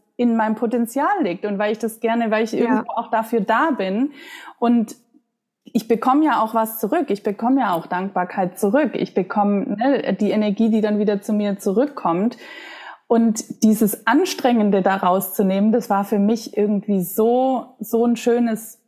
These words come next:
Speaker 1: Bild.
Speaker 2: Ja.
Speaker 1: Ich weiß nicht, wie ich da gerade drauf kam. <clears throat> Aber ich wollte dich eigentlich fragen, was nutzt du für Tools, um dich zu erden?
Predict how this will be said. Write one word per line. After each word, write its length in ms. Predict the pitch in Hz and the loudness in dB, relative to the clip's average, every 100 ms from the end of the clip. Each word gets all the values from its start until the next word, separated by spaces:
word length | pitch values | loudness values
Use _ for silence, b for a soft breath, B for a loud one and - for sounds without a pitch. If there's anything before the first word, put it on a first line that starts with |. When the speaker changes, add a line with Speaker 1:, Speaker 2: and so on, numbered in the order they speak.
| _ | _
Speaker 1:
Bild. 560 | 233 269 214 165 - - _ _ _ _ _ _ _ _ _ | -2 0 0 -2 -8 -20 _ _ _ _ _ _ _ _ _
Speaker 2:
Ja. 320 | 240 220 214 - _ _ _ - | 0 2 0 -8 _ _ _ -12
Speaker 1:
Ich 60 | |
weiß 80 | 190 | -8
nicht, 120 | 196 | -4
wie 80 | 202 | -2
ich 120 | 196 | -2
da 340 | 202 196 185 185 | -2 -2 -2 -4
gerade 300 | 180 196 190 | -4 -2 0
drauf 240 | 202 185 185 | 0 -2 0
kam. 340 | 202 185 175 - | 0 0 -2 -2
<clears throat> 380 | - 302 285 262 | 2 4 2 2
Aber 420 | 311 220 220 214 B - | 0 2 0 -2 B -6
ich 60 | |
wollte 240 | 220 208 208 | 0 0 0
dich 180 | 196 202 | 0 -2
eigentlich 340 | 208 247 220 | 0 0 -2
fragen, 440 | - 180 185 220 240 B B B B | -4 -4 -2 -4 -6 B B B B
was 440 | 196 208 220 - - _ _ _ _ _ | -2 -2 -2 -8 -16 _ _ _ _ _
nutzt 540 | 220 247 247 - - | 0 0 -2 -12 -6
du 240 | 233 247 285 339 | -2 0 0 -2
für 240 | 247 220 196 | -4 -2 -2
Tools, 560 | - 240 254 285 294 | 0 0 2 0 -4
um 280 | - 233 233 | -4 0 0
dich 260 | 220 202 - | 0 -4 -6
zu 160 | - - | -8 -6
erden? 520 | 185 196 180 156 165 | -2 -2 -2 -2 -4